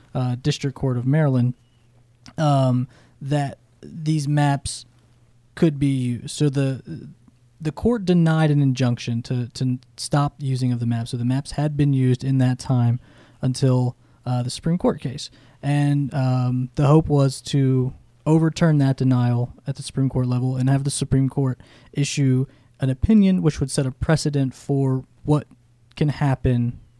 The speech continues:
uh, in cases of gerrymandering. And ultimately, uh, by a five four vote, which was kind of a line along, they're not necessarily party lines, but along, uh, their kind of viewpoint lines, where we have a five, uh, five more conservative,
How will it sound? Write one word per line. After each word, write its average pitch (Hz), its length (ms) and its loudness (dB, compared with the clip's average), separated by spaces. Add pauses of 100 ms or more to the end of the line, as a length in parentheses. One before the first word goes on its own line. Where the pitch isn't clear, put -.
(460)
uh, 127 280 0
in 131 120 0
cases 123 280 -4
of 120 80 -4
gerrymandering. 123 600 -4 (600)
And 139 180 0
ultimately, 131 720 0 (300)
uh, 131 180 -2
by 131 160 0
a 127 80 2
five 147 320 2
four 151 240 4
vote, 135 280 4
which 127 200 -2
was 127 120 -4
kind 131 200 -4
of 127 60 -4
a 127 40 -2
line 131 400 0 (220)
along, 139 340 2
they're 139 140 2
not 135 200 2 (140)
necessarily 135 680 -4
party 180 400 2
lines, 147 360 2
but 143 100 -2
along, 135 420 2
uh, 120 480 -4
their 127 320 -4
kind 123 220 -2
of 117 60 -4
viewpoint 127 500 0
lines, 120 320 0
where 120 240 -2
we 127 260 -4
have 127 120 0
a 127 100 -2
five, 131 460 -2 (420)
uh, 123 160 2
five 143 400 0
more 143 240 2
conservative, 180 460 2